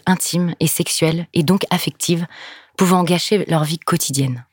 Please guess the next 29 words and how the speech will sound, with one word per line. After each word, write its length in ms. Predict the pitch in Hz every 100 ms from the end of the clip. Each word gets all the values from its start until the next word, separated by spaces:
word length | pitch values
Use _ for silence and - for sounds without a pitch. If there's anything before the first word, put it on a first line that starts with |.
| _ - _ _ _
Des 120 | 175 190
femmes 280 | 196 226
venant 320 | 240 190 185 180
de 100 | 160
tout 300 | - 254 247
horizon, 460 | 190 175 160 180 - _
de 100 | 165
tout 200 | 170 - -
âge, 300 | 156 180 170 147 _ _ _
parfois 300 | 185 170 -
désemparées, 720 | 160 185 208 190 175 175 226 - -
avec 260 | 165 165
une 120 | 180
seule 220 | 190 214 -
quête, 420 | 180 185 - - -
ne 120 | 175
plus 200 | - 196
avoir 240 | 175 160
mal, 340 | 165 156 175 175 _ _ _ 175
et 60 |
je 100 | 165
cite, « 460 | 165 - - - - _ _ _ _
voulant 260 | - 185 180
juste 220 | 160 220
retrouver 340 | - 185 180 175
une 80 | 185
sexualité 500 | 170 - 170 - 165
dite 180 | -
normale. » 500 | 160 160 156 135 139